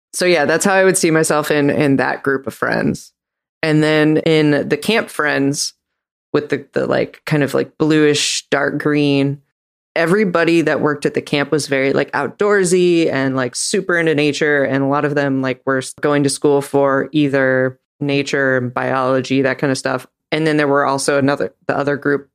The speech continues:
that was primarily there were, like, people who were going into education. And then there was me who was like, "I'm an artist."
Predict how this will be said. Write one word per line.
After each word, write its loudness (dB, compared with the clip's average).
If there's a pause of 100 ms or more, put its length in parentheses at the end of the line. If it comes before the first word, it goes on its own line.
(320)
that -2
was -2
primarily 0
there 0
were, 0
like, -4
people 0
who 2
were 2
going 0
into -2
education. -6 (1040)
And 0
then 2
there 2
was 0
me 2
who 4
was 2
like, -4
"I'm 0
an 2
artist." -2